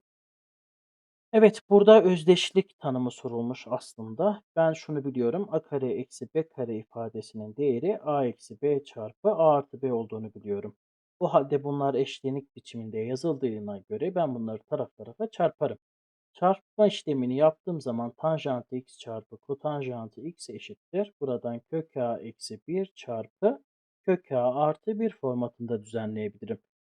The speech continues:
Yukarıdaki özdeşliği kullandığım zaman ve tanjantla kotanjantın çarpımı bir olduğuna göre buradan bir eşittir. A, A kare yazacağım. Kök dışına çıkacak. A gelecek. Eksi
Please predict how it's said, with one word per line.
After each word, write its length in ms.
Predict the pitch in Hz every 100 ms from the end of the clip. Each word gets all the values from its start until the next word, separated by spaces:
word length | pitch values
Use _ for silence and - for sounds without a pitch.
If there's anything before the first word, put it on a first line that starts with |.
| _
Yukarıdaki 840 | 175 - 175 170 180 - 208 208 147
özdeşliği 640 | 147 127 127 - 120 113
kullandığım 720 | - 147 147 139 127 135 117
zaman 380 | 104 104 156 165
ve 140 | 165
tanjantla 760 | - 143 139 135 147 151 - 123
kotanjantın 760 | - 131 139 131 131 123 135
çarpımı 600 | 131 - 117 - 113 110 156
bir 100 | 160
olduğuna 420 | 110 101 98 95
göre 340 | - 120 202
buradan 400 | 165 139 127 120
bir 160 | 139 143
eşittir. 640 | 104 117 - - _ 214 - _ _ _ _
A, 180 | 180 185 - _ _ _
A 260 | 180 - 175 -
kare 260 | 147 127
yazacağım. 580 | 117 110 - - 214 254 -
Kök 300 | 180 175 -
dışına 280 | 120 113 107
çıkacak. 420 | - 104 107 104
A 220 | 117 147
gelecek. 500 | 165 175 175 175 190 -
Eksi 560 | 139 - - 175 247